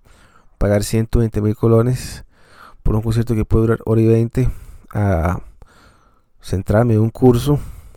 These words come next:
que va a hacer que me haga más plata. En ese skill que tengo, en ese negocio que tengo, en ese emprendimiento, em, crear contenido incluso, una cámara,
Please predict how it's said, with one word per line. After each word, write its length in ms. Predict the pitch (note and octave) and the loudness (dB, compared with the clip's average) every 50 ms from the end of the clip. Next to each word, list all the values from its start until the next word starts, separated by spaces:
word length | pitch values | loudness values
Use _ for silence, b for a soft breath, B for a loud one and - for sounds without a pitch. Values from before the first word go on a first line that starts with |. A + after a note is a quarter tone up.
| B B _ _ b b b b b b b b b b b b b b b b _ - _ _ _ | B B _ _ b b b b b b b b b b b b b b b b _ -20 _ _ _
que 180 | - - F#2+ | -6 -4 -2
va 180 | F#2+ G2 G#2 G#2+ | 2 4 4 4
a 40 | G#2+ | 4
hacer 300 | G#2+ - C3 A#2+ A#2 A#2 - - - - - - - - - - - _ _ _ _ _ _ _ _ _ _ _ - - - - | 4 4 4 4 2 2 -2 -10 -12 -14 -18 -18 -20 -20 -20 -20 -20 _ _ _ _ _ _ _ _ _ _ _ -20 -20 -16 -10
que 100 | - G#2 | -6 -4
me 80 | E2+ | -2
haga 120 | F2+ G2 G2 | -2 -2 -2
más 180 | F#2+ F2+ E2+ | -2 -2 -2
plata. 400 | - - - - - - G#2 F#2+ - - - - - - _ _ b b b b b b b b b b b b - | -2 -2 -2 -2 -4 -4 -4 -4 -6 -10 -16 -20 -20 -20 _ _ b b b b b b b b b b b b -6
En 120 | - A2 | 0 0
ese 140 | A#2+ B2+ C3+ | 2 4 2
skill 260 | C3 - - C#3 C3+ B2+ | 2 2 2 2 2 2
que 120 | B2+ A#2+ | 2 -2
tengo, 540 | - B2 A#2+ B2 B2 B2 B2 C3 C3 B2+ - b b b b b b b b b - | 0 2 2 2 2 0 0 -2 -2 -4 -6 b b b b b b b b b -6
en 100 | - G2+ | -2 -2
ese 200 | G2+ G2+ A2+ G#2+ | 0 2 2 2
negocio 420 | G#2+ G#2 G#2+ A2+ A2+ A2 - - | 2 4 4 4 4 2 0 -2
que 120 | G#2 G2 F#2+ | -4 -4 -4
tengo, 500 | - G#2 G2+ G#2 G#2 G#2+ A2 G#2+ A2 - | -2 -2 -2 -2 -4 -6 -8 -8 -10 -12
en 140 | - - F#2 | -10 -8 -6
ese 140 | G2 G#2 A2+ | -4 -2 -2
emprendimiento, 880 | A2 - - A2+ A2 G#2 G2+ G2+ G#2+ A2 A2+ A2+ A2+ - - A2+ A#2 - B B B B B B B B B B B B | 0 0 0 0 0 -2 -2 0 2 2 2 0 0 -2 -4 -4 -4 -6 B B B B B B B B B B B B
em, 560 | - A2+ A2 G#2+ G#2 G#2 G2+ G2+ G2+ G2+ G2 G2 b b b b b b b b b b b b _ _ _ _ - - | -10 -8 -4 -4 -2 -4 -4 -4 -6 -6 -8 -10 b b b b b b b b b b b b _ _ _ _ -12 -6
crear 220 | - - G2 G2 | -2 -2 -2 -2
contenido 560 | - - A2 F#2 - F#2 G2+ A2+ B2+ C3+ B2+ A#2 | -4 -8 -10 -8 -8 -6 -4 -2 -2 0 -2 -2
incluso, 560 | A2 - - A#2+ A#2 A#2 A#2 A#2+ A2+ A#2 - b b b b b b b b b b b b b b | -2 0 2 2 2 2 0 -2 -6 -8 -10 b b b b b b b b b b b b b b
una 200 | A2 A2 A2 G#2+ | -2 0 0 0
cámara, 540 | - - G#2+ A2 A2 A2+ A2 A2+ A2 A2 | 0 0 2 4 4 4 2 2 -2 -4